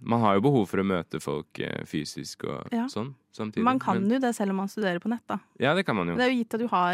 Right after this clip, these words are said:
Speaker 2: en, eh, en omgangskrets som du kan
Speaker 1: Ja.
Speaker 2: møte jevnlig.
Speaker 1: Men hvis man avtaler med vennene sine, "Hei, vi skal gå organisasjon og ledelse på Rena.
Speaker 2: Ja.
Speaker 1: Vi kan jo møtes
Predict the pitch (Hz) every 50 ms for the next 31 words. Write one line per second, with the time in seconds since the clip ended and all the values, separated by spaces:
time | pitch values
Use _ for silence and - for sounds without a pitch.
0 | 185 190 185 202 196 196 190 196 196 190 190 190 190 190 185 185 190 190 196 _
1 | _ _ _ _ _ _ _ - 208 196 190 190 190 190 185 - 202 196 190 170
2 | 165 160 175 180 - - - - 196 - - - - - - 247 226 - 208 190
3 | 196 196 - - 175 175 175 175 175 170 _ _ _ - - - 127 147 170 160
4 | 190 190 185 175 170 165 190 208 - _ _ _ - - 123 135 123 - 131 127
5 | 107 98 92 87 - 101 98 95 101 101 104 98 90 87 85 - 95 98 107 117
6 | 135 139 123 117 - - 120 113 104 101 101 98 98 98 98 95 101 98 92 -
7 | 101 98 104 98 92 92 95 90 85 80 85 80 - - - - 95 92 - 220
8 | 214 107 113 120 _ - - - _ _ _ _ - 101 107 101 - 104 98 98
9 | 98 101 95 85 - 87